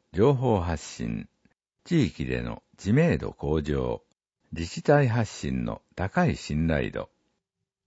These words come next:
興味のある方はお気軽に、伊勢市役所広報広聴課、電話零五九六二一の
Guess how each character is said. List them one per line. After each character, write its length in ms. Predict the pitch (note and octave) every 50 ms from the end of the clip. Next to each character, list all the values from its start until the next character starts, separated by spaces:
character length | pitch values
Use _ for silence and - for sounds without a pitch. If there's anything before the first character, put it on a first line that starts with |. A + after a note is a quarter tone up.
| _ _
興 260 | - G3+ G3+ F3 B2+
味 120 | F2+ D#2 C2+
の 160 | C2 B1+ B1+
あ 60 | B1
る 120 | A#1 G#1+
方 260 | - - - - A1+ A1
は 180 | A1 A1 - _ _ _ _ -
お 100 | - F2
気 180 | - - B2+ A#2+
軽 240 | G#2+ F#2+ E2+ E2
に、 200 | C#2+ C#2 C2+ B1 _ _ _ _ _ _ _ _ _ -
伊 80 | - F#2+
勢 160 | - - D3+
市 160 | C#3 - -
役 200 | B2+ A2 G2 -
所 300 | - - - B1+ G1+ - _ _ _ _ _ -
広 260 | - F3+ E3+ A2+ C#2+ C2+
報 280 | C2+ A#1 A#1 A1 - -
広 220 | - E2 F2+ F#2+
聴 260 | - - F2 D#2+ D2+ C#2+
課、 300 | - - C#2 A#1+ - - _ _ _ _ _ _ -
電 320 | - D#2+ E2 E2 D#2+ D#2
話 220 | D2+ C#2+ C#2 - _ _ _ _ _ _ -
零 200 | G#2 C#3 E3+ F3
五 260 | D#3+ D#3 A#2+ D#2 C2
九 280 | - - D2 D2 C#2
六 200 | C2+ C2+ B1+ - _ _ _ _ _ _ _ _
二 240 | - F2+ A#2+ C#3 C#3+
一 300 | C#3+ C#3 - - - C#2
の 180 | C2+ B1 A#1+